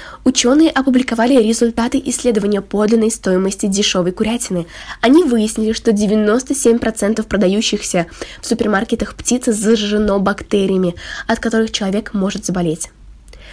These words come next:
Около девяносто процентов цыплят заражено фекалиями. В кухонной раковине фекальных бактерий может быть больше, чем на стульчике. Стоит отметить и упомянуть свинину, насколько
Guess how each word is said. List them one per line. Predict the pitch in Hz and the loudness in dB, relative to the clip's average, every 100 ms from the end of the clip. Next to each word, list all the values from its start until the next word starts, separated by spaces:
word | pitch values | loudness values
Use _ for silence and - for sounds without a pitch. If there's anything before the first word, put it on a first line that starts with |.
| - - | -14 0
Около | 262 262 240 | 0 2 0
девяносто | 214 233 214 208 208 233 - | 2 2 4 2 2 0 -2
процентов | - 208 202 214 - | -4 -2 -2 -2 -2
цыплят | - 214 196 254 - - - | -2 -2 0 -2 -6 -20 -6
заражено | 226 262 240 233 233 | 2 2 4 2 2
фекалиями. | 233 226 220 202 185 175 165 180 - - - - - - - - - | 0 -2 -2 0 0 0 -2 -6 -18 -20 -20 -20 -20 -20 -20 -20 -20
В | - | -4
кухонной | 285 277 285 247 | 0 4 4 2
раковине | 240 226 226 262 262 233 196 - - - | 0 -2 -2 0 0 0 0 -6 -12 -4
фекальных | 247 233 226 247 233 | 0 2 2 2 2
бактерий | 208 202 - 254 269 247 | -2 -2 0 2 0 0
может | 214 - | -2 -2
быть | 208 208 | -2 -2
больше, | 208 208 240 254 226 | 0 0 2 0 -2
чем | 180 - 214 | -4 -4 -2
на | 214 | -2
стульчике. | - 220 - 220 - 208 175 - - - - - - - - - | -2 -4 -2 -6 -2 -2 -2 -6 -20 -20 -20 -20 -20 -20 -18 0
Стоит | 269 262 | 2 2
отметить | 226 220 294 269 240 | 0 0 0 -2 0
и | |
упомянуть | 233 233 220 202 247 | 0 2 0 0 0
свинину, | - 214 214 202 180 180 - - - | 0 0 2 0 0 -6 -16 -16 -2
насколько | 220 - 220 262 302 | -2 0 0 2 0